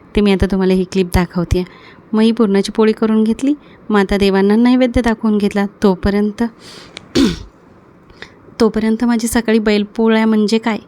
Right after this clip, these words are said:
अशी विचारणारी माझी चिमुकली स्कूलमधनं परतच आलेली होती. ती बाहेरून आली, ती नीट क-, पूजा घरामध्येच आली आणि बघायला लागली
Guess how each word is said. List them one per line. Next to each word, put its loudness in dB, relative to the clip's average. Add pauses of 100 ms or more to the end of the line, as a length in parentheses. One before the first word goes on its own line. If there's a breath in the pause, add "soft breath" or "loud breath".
(140)
अशी -2
विचारणारी 0
माझी 2
चिमुकली -2
स्कूलमधनं -2
परतच 2
आलेली 0
होती. -2 (500 loud breath)
ती 4
बाहेरून 2
आली, 2
ती -2
नीट 4
क-, -12 (640 loud breath)
पूजा 2
घरामध्येच 2
आली -4 (240 loud breath)
आणि 2
बघायला 2
लागली 0